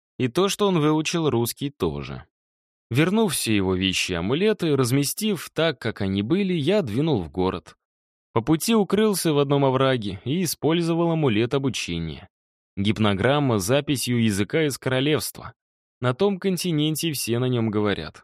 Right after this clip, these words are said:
Самый ходовой на планете. Этот мир мне нравится. А королевство — одно из крупнейших производителей дирижаблей и довольно крупное по размерам территорий. Вроде Канады и С Ш А вместе взятые на Земле.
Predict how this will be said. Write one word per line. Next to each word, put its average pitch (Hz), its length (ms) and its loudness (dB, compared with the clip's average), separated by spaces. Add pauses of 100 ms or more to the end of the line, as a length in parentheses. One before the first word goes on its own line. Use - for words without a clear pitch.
(120)
Самый 185 360 2
ходовой 170 480 2
на 160 100 0
планете. 147 600 -4 (460)
Этот 165 300 0
мир 156 280 2
мне 139 240 4
нравится. 120 760 0 (320)
А 98 80 -2
королевство — 107 840 0 (280)
одно 107 340 4
из 180 140 0
крупнейших 170 760 0
производителей 151 800 0
дирижаблей 120 800 0 (360)
и 113 80 2
довольно 180 440 2
крупное 170 540 2
по 160 100 -2
размерам 131 480 2
территорий. 104 640 -2 (420)
Вроде 165 420 2
Канады 180 520 2
и 156 40 0
С 143 140 -4
Ш 170 320 0
А - 20 2
вместе 135 460 -2
взятые 123 500 -2
на 80 100 -6
Земле. 80 440 -6